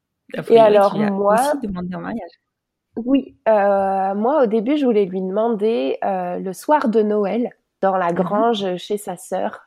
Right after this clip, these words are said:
Speaker 2: Et j'avais prévu y aller avant pour installer plein de lumière et tout. Et puis, en fait, euh, euh, le Noël a été déplacé de place. Puis, bon, il y a eu plein de couacs. Donc,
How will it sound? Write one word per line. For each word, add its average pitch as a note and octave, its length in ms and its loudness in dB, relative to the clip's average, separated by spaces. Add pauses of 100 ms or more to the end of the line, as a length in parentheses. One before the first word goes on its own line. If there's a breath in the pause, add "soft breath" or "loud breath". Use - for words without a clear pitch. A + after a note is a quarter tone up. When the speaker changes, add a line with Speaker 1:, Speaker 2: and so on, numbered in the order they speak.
Speaker 2:
Et F#3+ 180 -2
j'avais F#3 340 0
prévu G#3+ 420 0
y A3 100 2
aller F#3 200 -2
avant F#3+ 380 0
pour G#3+ 140 -2
installer F#3 340 -6
plein A3 220 -2
de G#3 100 0
lumière F#3+ 500 -2
et F3+ 100 -6
tout. - 220 -6 (680 loud breath)
Et A#3 160 2
puis, A3+ 380 -2
en F#3+ 100 -2
fait, B3+ 320 -4
euh, F3+ 920 -4 (520)
euh, G3 180 0
le G3+ 140 2
Noël G#3+ 300 4
a G#3+ 80 4
été G#3 200 0
déplacé G3+ 480 0
de G#3 40 -18
place. A#3 480 0
Puis, G3+ 200 -6
bon, G3 160 2
il G3+ 80 2
y G3+ 40 2
a F#3 80 -2
eu F#3 100 -4
plein C4+ 180 0
de C#4 100 -2
couacs. - 380 -2
Donc, G3 280 -6